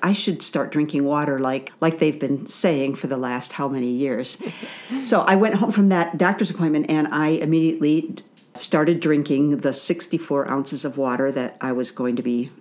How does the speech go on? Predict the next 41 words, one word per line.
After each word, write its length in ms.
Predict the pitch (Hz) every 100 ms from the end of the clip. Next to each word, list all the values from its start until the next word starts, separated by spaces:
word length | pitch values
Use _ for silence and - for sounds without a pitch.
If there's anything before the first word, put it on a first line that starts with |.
| -
uh, 120 | 120 113
drinking 380 | 160 208 165 127
every 160 | 131
day. 340 | 127 120 170 - - - - - -
And 280 | 165 175 170 156
I, 400 | 170 170 175 175 -
I 120 | - 170
drank 320 | 165 175 196
it 100 | 190
like 180 | 226 175
medicine. 600 | 156 202 - 285 302 -
I 80 | 190
didn't, 280 | 226 247 -
like, 280 | 175 - -
put 200 | 214 202
it 120 | 185
in 120 | 165
a, 240 | 151 143 -
a 380 | 139 139 135 135 -
really 260 | 151 156
pretty 340 | 151 - 170 147
bottle 400 | 143 147 143 139
and 160 | 131
sip 300 | 123 - 202
on 140 | 143 131
it 60 |
all 140 | 127 127
day. 300 | 135 135 139 - - - -
I 380 | 147 147 147 147
poured 260 | - 185 185
myself 480 | 175 175 147 143
a 60 | -
tall 360 | - - 147 139
glass. 440 | 143 139 151 - -
I 80 | 131
drank 460 | 117 123 147 165
it 120 | 151 -
down. 400 | 135 131 180 - - - - -
And 340 | 143 139 139 139
then, 340 | 139 147 151
uh, 320 | 139 135 131